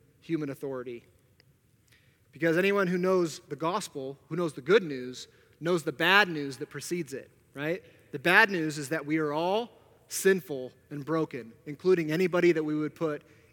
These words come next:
in any sort of, uh, position of authority, okay?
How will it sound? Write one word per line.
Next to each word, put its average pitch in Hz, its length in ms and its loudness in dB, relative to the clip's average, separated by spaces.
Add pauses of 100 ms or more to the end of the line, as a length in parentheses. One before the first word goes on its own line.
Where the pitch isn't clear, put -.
(100)
in 139 100 -8
any 147 160 -4
sort 151 240 -4
of, 139 180 -8 (520)
uh, 117 140 -14
position 156 360 -8
of 131 80 -10
authority, 127 600 -10 (720)
okay? 143 240 -6